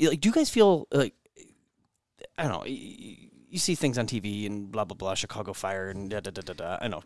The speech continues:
totally real. Um, how real is it, actually?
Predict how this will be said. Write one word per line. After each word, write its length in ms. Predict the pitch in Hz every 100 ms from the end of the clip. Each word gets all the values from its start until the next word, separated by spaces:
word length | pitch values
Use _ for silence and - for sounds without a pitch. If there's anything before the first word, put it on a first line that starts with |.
| _
totally 360 | - 165 113 87
real. 240 | 87 82 - - - -
Um, 400 | 147 127 113 107 - _ _ _ _ _ _ _ _ _
how 140 | 220
real 260 | 214 190 156
is 140 | 123
it, 100 | -
actually? 340 | 127 120 -